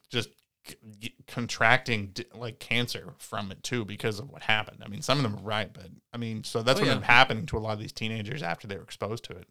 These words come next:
Speaker 2: Like, if you wanna see, like, a easy to understand biological reaction to radiation, and not all things re-, respond to radiation the same way, look up how radiation affects plants.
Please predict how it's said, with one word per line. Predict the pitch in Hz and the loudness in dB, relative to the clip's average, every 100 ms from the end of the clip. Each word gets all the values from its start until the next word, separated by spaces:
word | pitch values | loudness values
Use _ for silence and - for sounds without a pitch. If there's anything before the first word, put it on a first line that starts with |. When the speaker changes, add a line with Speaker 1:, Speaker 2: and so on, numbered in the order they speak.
| - | -6
Speaker 2:
Like, | 156 202 | -4 -2
if | 208 | -4
you | 240 | 0
wanna | 269 247 | 2 2
see, | 233 180 175 175 | 2 2 4 4
like, | 147 131 131 | 6 6 6
a | - | 4
easy | 139 143 170 170 180 185 | 2 2 0 -2 0 -2
to | 160 143 | 0 0
understand | 139 143 143 139 127 123 | 2 0 2 4 2 2
biological | 113 120 123 120 123 131 120 | 0 2 4 2 0 0 0
reaction | 110 101 98 117 123 | 0 0 2 0 -2
to | 117 | 0
radiation, | 107 104 95 107 - 156 | 2 0 0 -2 0 2
and | 220 | 4
not | 247 220 | 8 8
all | 202 | 8
things | 190 156 131 | 6 -2 -4
re-, | 127 135 | -10 -4
respond | 135 147 143 | -4 0 -2
to | 127 | -2
radiation | 110 120 117 113 - 120 | 0 2 2 0 -2 -4
the | 110 | -2
same | 113 110 | 0 0
way, | 101 104 127 - _ _ _ _ | 0 -2 -2 -8 _ _ _ _
look | - 147 196 269 | -20 -6 -4 2
up | 277 269 | 2 2
how | 185 185 170 | 4 4 4
radiation | 135 135 165 175 151 151 160 | 2 0 2 2 2 0 -2
affects | 135 - 120 - | -4 -2 -2 -2
plants. | - - - 135 120 98 90 - - | -8 -18 -6 0 2 0 -6 -14 -16